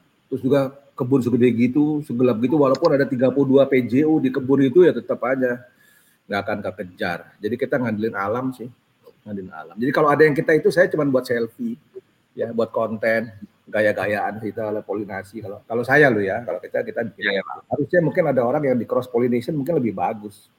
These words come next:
Speaker 1: Cuman kita nggak, nggak cukup orang.
Speaker 2: Hmm.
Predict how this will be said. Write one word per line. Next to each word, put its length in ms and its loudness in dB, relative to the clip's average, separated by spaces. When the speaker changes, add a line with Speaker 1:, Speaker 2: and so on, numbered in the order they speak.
Speaker 1:
Cuman 180 -2
kita 220 -2
nggak, 260 0
nggak 140 -4
cukup 200 -16
orang. 260 -6
Speaker 2:
Hmm. 340 -14